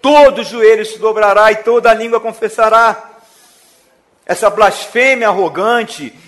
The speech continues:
que os sábios do mundo ficam falando, "Por que que Deus permite isso? Por que Deus não fez aquilo?" Um dia eles vão saber. Eles vão saber todas essas respostas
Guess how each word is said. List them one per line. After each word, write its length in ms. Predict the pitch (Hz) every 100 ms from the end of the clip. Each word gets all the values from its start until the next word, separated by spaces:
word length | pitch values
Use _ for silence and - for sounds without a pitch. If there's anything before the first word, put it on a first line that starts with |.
| _
que 100 | 196
os 80 | 190
sábios 500 | - 226 226 208 180
do 140 | 190
mundo 260 | 190 220 190
ficam 300 | - 214 208
falando, 380 | 208 185 214 214
"Por 200 | 247 -
que 140 | 269
que 140 | 254
Deus 240 | 185 233 214
permite 560 | 208 233 208 214 -
isso? 440 | 185 214 214 214 160 - 208 -
Por 160 | 233
que 140 | - 254
Deus 260 | 185 247
não 100 | 226
fez 280 | 208 226 214
aquilo?" 520 | 208 214 214 233 208 180 - 262
Um 180 | 294
dia 280 | 208 208 302
eles 140 | 277 233
vão 120 | 254
saber. 340 | 262 233 240 - _ _ _ _ _ _ _ _ _
Eles 160 | 254 226
vão 160 | 285
saber 380 | 285 254 277 262
todas 340 | 285 320 311 277
essas 240 | 254 220
respostas 680 | 226 196 180 208 196 -